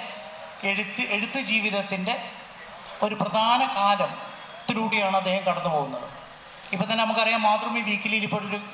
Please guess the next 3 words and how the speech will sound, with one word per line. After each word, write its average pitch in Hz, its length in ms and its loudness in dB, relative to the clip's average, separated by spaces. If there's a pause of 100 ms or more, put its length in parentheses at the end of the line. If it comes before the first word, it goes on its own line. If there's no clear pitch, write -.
(260)
ഏഹ്, 190 240 -4
കഥയുണ്ടായിരുന്നു. 190 720 0 (1200)
യു 202 100 0